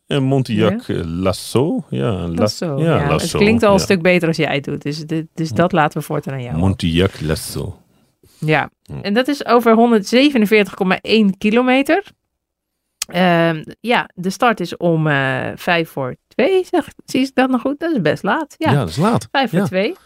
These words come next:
Speaker 2: Ja, de finish kunnen we dan weer rond half zes verwachten. En het is een, ja, er staat in dit boekje bij dat het een heuvelrit is. Er zitten wel ook, eh, vijf klimmetjes in. De, ehm,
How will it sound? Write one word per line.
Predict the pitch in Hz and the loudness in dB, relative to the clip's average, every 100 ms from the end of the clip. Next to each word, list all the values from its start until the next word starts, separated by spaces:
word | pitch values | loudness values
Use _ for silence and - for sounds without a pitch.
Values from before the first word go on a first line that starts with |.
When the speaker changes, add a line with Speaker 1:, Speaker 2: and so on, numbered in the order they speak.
| _ - | _ -2
Speaker 2:
Ja, | 294 202 - | 0 0 -4
de | 226 | -4
finish | 294 254 | 0 -2
kunnen | - 220 185 | 0 2 4
we | |
dan | 180 175 | 4 4
weer | 175 165 | 4 4
rond | 160 | 0
half | - 165 151 | 0 0 0
zes | - 254 - | -2 -2 -2
verwachten. | 226 220 220 214 226 _ _ - - _ | 0 0 0 -6 -6 _ _ -20 -20 _
En | - 220 | 0 2
het | 214 - | 2 2
is | 240 240 - | 0 0 -2
een, | 196 180 - | 0 0 0
ja, | 180 180 - | 0 0 0
er | 185 | -4
staat | - 220 233 - - | 0 2 2 -2 -6
in | 190 180 | -4 0
dit | 180 156 | 0 4
boekje | 226 226 180 | 2 4 4
bij | 175 170 | 6 6
dat | 160 - | 4 2
het | 156 | -6
een | 143 | -6
heuvelrit | 135 151 208 220 214 220 226 | 0 4 4 4 4 4 4
is. | 302 - - | -2 -4 -4
Er | 185 | -2
zitten | 180 202 180 | 0 0 0
wel | 160 170 165 - | 2 2 2 -2
ook, | 156 151 - - | -2 -2 -6 -6
eh, | 156 156 147 | -2 -2 -2
vijf | - 185 185 208 - | -2 0 2 0 2
klimmetjes | 185 196 233 240 | 2 4 2 2
in. | 247 285 311 _ - - _ _ | 0 -2 -6 _ -20 -20 _ _
De, | 165 170 165 156 156 | 2 6 6 6 4
ehm, | 147 147 143 | 2 -2 -4